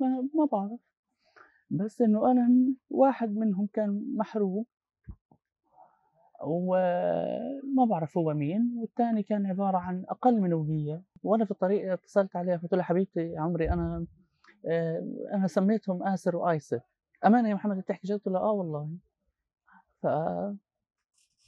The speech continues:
رحت على المستشفى لقيتهم في الكفن، ف صرت، كان شهادات الميلاد هي لحظتها في إيدي، أنا معاص عليهم في إيدي، أنا مش مستوعب. أنا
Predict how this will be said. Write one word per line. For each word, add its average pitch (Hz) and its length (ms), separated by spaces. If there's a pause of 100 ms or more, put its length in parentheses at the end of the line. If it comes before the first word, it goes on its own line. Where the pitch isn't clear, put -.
(640)
رحت 247 220
على 226 100
المستشفى 214 460
لقيتهم 190 420
في - 100
الكفن، 180 560
ف 208 40 (1700)
صرت، 196 340
كان 196 300
شهادات 190 260
الميلاد 202 400
هي 208 240
لحظتها 208 360
في - 120
إيدي، 170 340
أنا 165 160
معاص 165 340
عليهم 185 140
في 196 60
إيدي، 196 160
أنا 226 160
مش 190 140
مستوعب. 170 480
أنا 156 280